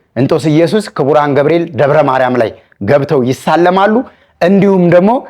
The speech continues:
አቡነ ሐራ ድንግል ገዳመ ወህንያት አንድነት ገዳም ላይ የነበረውን ፓኬጅ አብረን አራዝመነዋል ማለት ነው። መጋቢት አስራ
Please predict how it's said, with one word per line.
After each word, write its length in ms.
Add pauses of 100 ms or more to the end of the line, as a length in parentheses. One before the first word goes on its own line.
(160)
አቡነ 320
ሐራ 240
ድንግል 320
ገዳመ 360
ወህንያት 420 (440)
አንድነት 480
ገዳም 340
ላይ 140 (380)
የነበረውን 760
ፓኬጅ 420 (320)
አብረን 360 (180)
አራዝመነዋል 720
ማለት 280
ነው። 120 (340)
መጋቢት 540
አስራ 240